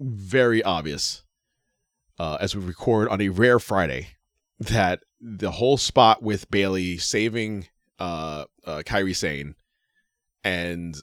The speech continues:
her getting the loss, the, the whole, that whole spot with her, uh, saving Kairi Sane is basically lost on the fact that she got her ass kicked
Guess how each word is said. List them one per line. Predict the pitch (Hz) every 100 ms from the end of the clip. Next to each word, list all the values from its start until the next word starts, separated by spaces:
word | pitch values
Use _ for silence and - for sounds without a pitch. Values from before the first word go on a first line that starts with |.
| -
her | 92 113 107
getting | 98 110 104
the | 90
loss, | 104 90 76 - - - _ _ _ _ _ _ -
the, | 107 -
the | 101
whole, | 127
that | 127
whole | 147
spot | 143 127 117
with | 113 -
her, | 123 104 -
uh, | 107 92
saving | 113 98
Kairi | 101 87
Sane | 90 85 78 80
is | 92 82
basically | 101 92 92
lost | 95 107 104 - - 98 -
on | 85 76 80 87 -
the | 87
fact | 95 - -
that | 82
she | - 104
got | 98 - -
her | 104
ass | 98 -
kicked | - - 98 -